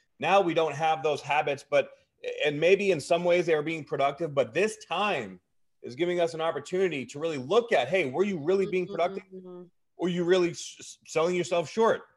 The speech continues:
Speaker 2: That's
Speaker 1: It's not
Speaker 2: true.
Speaker 1: all about some of the things that we compensate with, right? Some, we, we tend to create these habits that push ourselves too far in the wrong, in, in, in extreme directions.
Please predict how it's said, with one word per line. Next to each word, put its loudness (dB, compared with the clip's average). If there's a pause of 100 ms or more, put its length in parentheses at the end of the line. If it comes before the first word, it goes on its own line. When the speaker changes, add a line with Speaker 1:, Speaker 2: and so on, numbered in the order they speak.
(640)
Speaker 2:
That's -2
Speaker 1:
It's -16
not 4
Speaker 2:
true. -2
Speaker 1:
all 6
about 4
some 2
of 6
the 6
things 0
that 2
we -6
compensate -2
with, -8
right? -2
Some, -4
we, -4
we -6
tend -2
to 0 (300)
create 4
these -8
habits 4
that 0
push -2
ourselves -2
too -12
far 2 (340)
in -4
the 0
wrong, -2
in, -6
in, -8
in -6
extreme -6
directions. -4